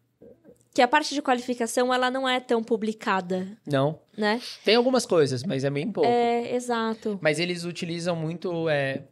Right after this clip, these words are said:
Speaker 2: eles publicam modelos que vão ser utilizados na qualificação, mas nunca a abordagem da qualificação
Speaker 1: Exato, isso é muito
Speaker 2: como
Speaker 1: maluco,
Speaker 2: foco.
Speaker 1: né? Porque no final, assim, o, tudo que a gente faz, read across, essas coisas,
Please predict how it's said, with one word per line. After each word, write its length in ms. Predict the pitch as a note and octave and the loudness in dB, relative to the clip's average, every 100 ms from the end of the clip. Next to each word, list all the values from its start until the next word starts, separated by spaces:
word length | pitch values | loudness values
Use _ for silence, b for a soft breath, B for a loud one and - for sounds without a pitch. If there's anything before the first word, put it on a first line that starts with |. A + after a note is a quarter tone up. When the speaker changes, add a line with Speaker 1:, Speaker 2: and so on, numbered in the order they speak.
| - | -8
Speaker 2:
eles 220 | C#3 C3 | -6 -6
publicam 400 | D3 C3+ C#3+ D#3+ | -8 -6 -4 -4
modelos 580 | D3+ B2+ C3+ D#3+ G3 - | -2 -4 -2 -2 -4 -6
que 100 | F3 | -8
vão 260 | B2 D3+ F#3+ | -8 -6 -6
ser 280 | - F3 | -8 -8
utilizados 560 | E3 E3 D#3+ C3+ D3 D3 | -8 -8 -8 -4 -4 -6
na 100 | D3 | -8
qualificação, 560 | C#3+ C#3+ - D3 - B2 | -6 -8 -8 -10 -10 -10
mas 200 | A#2+ C#3+ | -10 -12
nunca 240 | C3 C3+ C3+ | -14 -14 -14
a 40 | |
abordagem 640 | C#3 C#3+ C3+ B2 B2 C3+ | -10 -10 -10 -10 -12 -12
da 80 | C3+ | -14
qualificação 440 | - C#3+ - - E4+ | -14 -18 -14 -12 -10
Speaker 1:
Exato, 440 | D4 C#4 C#4 - | -6 -4 -4 -8
isso 120 | - | -12
é 40 | D4+ | -10
muito 160 | C#4 | -8
Speaker 2:
como 120 | C4+ | -8
Speaker 1:
maluco, 280 | D#4 C4 A#3 | -6 -6 -6
Speaker 2:
foco. 60 | A3+ | -6
Speaker 1:
né? 120 | A3+ | -8
Porque 320 | A#3+ A3+ B3+ | -10 -6 -4
no 80 | A#3+ | -4
final, 320 | B3 B3 B3+ | -4 -4 -2
assim, 300 | C4 B3+ A3+ | -2 -4 -4
o, 100 | G#3+ | -4
tudo 340 | G#3+ - C#4+ D#4+ | -6 -10 -12 -8
que 120 | E4 | -8
a 40 | |
gente 280 | C4 B3+ A#3 | -8 -8 -10
faz, 440 | - A3+ A#3 A3 - - | -8 -6 -4 -6 -10 -10
read 240 | G3+ G#3+ | -6 -4
across, 400 | G3+ G3+ G#3 A3 | -6 -6 -4 -4
essas 200 | G3+ G3+ | -6 -12
coisas, 260 | - A3 A3 | -8 -6 -8